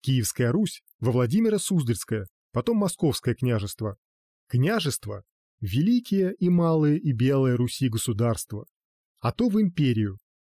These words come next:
а она в С С С Р, теперь в Р Ф. И её врагам, выжившим и новым, нужно снова думать,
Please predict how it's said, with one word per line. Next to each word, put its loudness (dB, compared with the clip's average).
а 0
она 0
в -2
С -4
С -4
С -4
Р, -2
теперь 0
в 0
Р 2
Ф. -10
И -2
её 2
врагам, 0
выжившим 0
и 2
новым, 0
нужно 2
снова 2
думать, 0